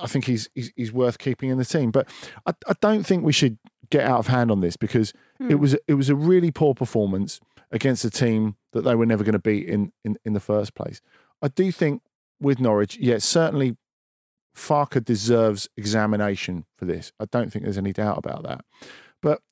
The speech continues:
Speaker 1: I, I have to say, some of the reactions to Norwich this season, as, as we said in the Ramble a couple of weeks ago, have just been totally over the top. You look at where they've done their, their shopping and the players they've got.
Speaker 2: Mm.
Speaker 1: Those are players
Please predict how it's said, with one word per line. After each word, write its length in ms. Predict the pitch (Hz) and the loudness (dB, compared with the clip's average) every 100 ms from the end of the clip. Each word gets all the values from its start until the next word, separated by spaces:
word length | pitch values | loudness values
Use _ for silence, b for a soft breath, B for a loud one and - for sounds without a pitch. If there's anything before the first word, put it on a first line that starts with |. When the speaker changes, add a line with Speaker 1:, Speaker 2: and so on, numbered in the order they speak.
| _ | _
Speaker 1:
I, 100 | - - | -10 -4
I 60 | 180 | -4
have 80 | 196 | -2
to 80 | |
say, 140 | 170 151 | -2 -2
some 220 | - 190 | 0 2
of 60 | 160 | 2
the 80 | |
reactions 520 | 120 110 107 - 107 - | 2 0 -2 -4 -6 -4
to 80 | 98 | -2
Norwich 340 | 95 92 - | -2 -2 -4
this 120 | - | -8
season, 340 | - 95 92 107 | -6 -6 -4 -4
as, 140 | 117 - | -4 -6
as 120 | 131 | -6
we 80 | 123 | -4
said 140 | 113 | -4
in 60 | 101 | -2
the 80 | |
Ramble 260 | 101 101 98 | -2 -4 -6
a 40 | |
couple 240 | - - - | -10 -12 -8
of 60 | |
weeks 200 | 110 156 | -8 -8
ago, 140 | - 165 | -12 -18
have 540 | - - _ _ _ | -18 -20 _ _ _
just 200 | - 208 | -4 -2
been 300 | - 123 104 - _ _ _ _ _ _ | 0 0 0 -4 _ _ _ _ _ _
totally 640 | - 165 135 127 120 110 110 _ _ - | -4 0 2 2 0 -2 -6 _ _ -2
over 220 | 117 104 | 0 0
the 120 | 101 | 0
top. 360 | - - - - _ _ - | 0 -4 -4 -10 _ _ -2
You 100 | 165 | 0
look 180 | 233 | 2
at 80 | 214 | 2
where 180 | 160 143 | 4 4
they've 160 | 131 113 | 4 2
done 200 | 131 123 | 0 2
their, 340 | 113 110 104 - | 2 2 -2 -4
their 100 | 113 | -4
shopping 460 | - 123 107 90 92 | 0 -2 -2 -8 -8
and 100 | 95 | -10
the 40 | |
players 500 | - - 123 110 101 | -8 -4 0 0 -2
they've 200 | 95 92 | -4 -2
got. 280 | 113 92 - _ - | 0 0 -2 _ -20
Speaker 2:
Mm. 200 | 185 175 _ _ _ _ _ | -20 -20 _ _ _ _ _
Speaker 1:
Those 280 | - 151 156 | 0 0 0
are 40 | |
players 600 | 139 131 107 101 95 - | -4 -2 0 -2 -4 -10